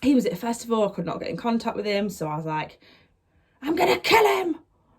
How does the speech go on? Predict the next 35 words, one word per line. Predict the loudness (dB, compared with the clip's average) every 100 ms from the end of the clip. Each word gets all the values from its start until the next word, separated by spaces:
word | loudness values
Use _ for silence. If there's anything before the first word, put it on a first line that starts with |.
| _ _
Um, | -2 -2 0 -2 -4 -8 -14 -6
yeah, | -2 -2 -4
so | -6 -4 -4
I, | -2 -4 -4
it, | -12 -16 -4
it | -2
was | 0 -2
hard. | 0 0 0 -2 -4
But | -6 -6 _ -8
do | -2
you | 0
know | 2
what? | 2 2 0 -2 -2
It, | -4 -4 -18 -20 -20 _ _ _ _ _ -20 -20 -20 -10
p-, | -10
parents | -2 2 2 2
will | 2
always | 6 6 4
come | 2 2
round, | 2 -2
and | -2
it's | -6
horrible | 0 4 6 4 0 -2 -6 _ _ _ _
in | 0 0
a |
situation | 0 -4 -2 -2 -4
like | -6 -4
that | -6
when | -4 -4
you've | -2
not | -2 -2 -4
been | -6
trying | -4 -2 -2 -4 -6
or | -6
anything | -8 -8 -10